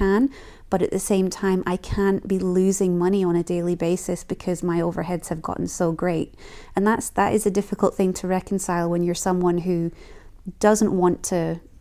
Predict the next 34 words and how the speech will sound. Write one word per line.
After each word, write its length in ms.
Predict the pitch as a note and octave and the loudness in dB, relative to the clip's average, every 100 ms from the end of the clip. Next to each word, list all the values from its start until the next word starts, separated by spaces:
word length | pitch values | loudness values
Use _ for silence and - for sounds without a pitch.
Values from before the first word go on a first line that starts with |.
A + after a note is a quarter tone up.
| - | -4
you 80 | F#3 | 0
know, 200 | E3 D#3+ - | 2 0 -2
put 220 | - - | 0 0
clients 480 | - F#3+ F#3 - - | 0 2 2 0 0
out 260 | F3 F3 - | 0 0 -2
too 220 | - F3 | -2 0
greatly 400 | F3+ F3 - F3 | 0 0 0 0
in 140 | F3 | 0
terms 320 | - F3 F3 | 0 0 0
of 100 | F3 | -2
their 160 | F3 A3 | 0 0
expense, 640 | - - - D#3 - - - - - - - - | 0 -6 -4 -2 -4 -8 -12 -16 -20 -20 -20 -2
but 160 | F#3+ F3 | -2 2
you 220 | G3+ G3 | 2 4
also 400 | F#3+ G3+ - F3+ | 4 4 0 0
have 280 | F3+ F3+ F3 | 2 0 0
this 360 | - E3+ - - - - F3+ | -2 -4 -4 -8 -12 -12 -4
growing 340 | F#3+ F#3 F#3 | 2 4 4
expenditure 720 | F#3 - - F3+ F3 - G3 | 0 -2 0 2 0 -2 -2
on 120 | F3 | 0
your 200 | E3+ F3+ | 0 -2
side. 420 | F3 F3+ E3 E3 - | -2 -4 -2 -4 -2
It, 140 | F#3+ - - - - | -4 -4 -14 -16 -8
it 100 | - G3+ | 2 4
is 120 | G#3+ | 6
a 60 | |
difficult 440 | G3+ G3+ G#3 F#3+ - | 4 2 0 -2 0
thing 220 | F#3 F3+ | 0 0
to 100 | - | -2
balance. 480 | F3 E3+ E3 F3 - | 0 2 2 0 -2
So 140 | - | 0
I 160 | F#3 G3+ | 0 0
think 260 | B3+ B3 - | 0 -2 0
that 220 | G#3 | 0